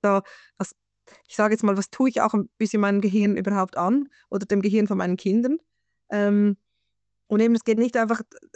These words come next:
der Buhmann zu sein immer oder digitale Medien, Hände weg oder so, sondern einfach wirklich überlegt und, ähm,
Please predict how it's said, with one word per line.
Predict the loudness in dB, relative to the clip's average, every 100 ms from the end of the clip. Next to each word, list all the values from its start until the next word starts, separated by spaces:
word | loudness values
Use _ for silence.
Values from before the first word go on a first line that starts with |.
| -16 -6
der | -4
Buhmann | 0 2 4 2 0
zu | -2
sein | -2 -2 0
immer | 0 0 2 0
oder | 0
digitale | -4 -6 -4 0 0
Medien, | 2 2 0 -2 -6 -4
Hände | 0 2 2
weg | 0 -2
oder | -2 0
so, | 0
sondern | 0 0 -4
einfach | -6
wirklich | -8 -10 -6 -4 -2 -6 -6 -4
überlegt | -2 2 2 4 2 0 -14 -20 -20 _ _ _ _
und, | -4 0 0 0 -6
ähm, | -2 0 2 2